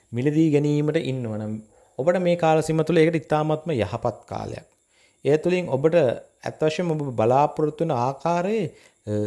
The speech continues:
ඔබ ගන්න දේපල තුළින් ඔබට ලාභ ඉපීමේ හැකියාවකුත් පෙන්වන. ඉඩමක් අරන්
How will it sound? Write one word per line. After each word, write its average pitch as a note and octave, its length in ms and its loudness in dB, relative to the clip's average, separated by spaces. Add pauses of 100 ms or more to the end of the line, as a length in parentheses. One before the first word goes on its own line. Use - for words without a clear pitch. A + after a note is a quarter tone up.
(300)
ඔබ B2 180 2 (500)
ගන්න B2 280 -2 (160)
දේපල C#3 400 2
තුළින් F#3 300 -4
ඔබට F3 240 -2
ලාභ A#2+ 240 2
ඉපීමේ C3 380 2
හැකියාවකුත් A#2 440 -4
පෙන්වන. G#2 360 -6
ඉඩමක් A2 520 0
අරන් E3+ 200 0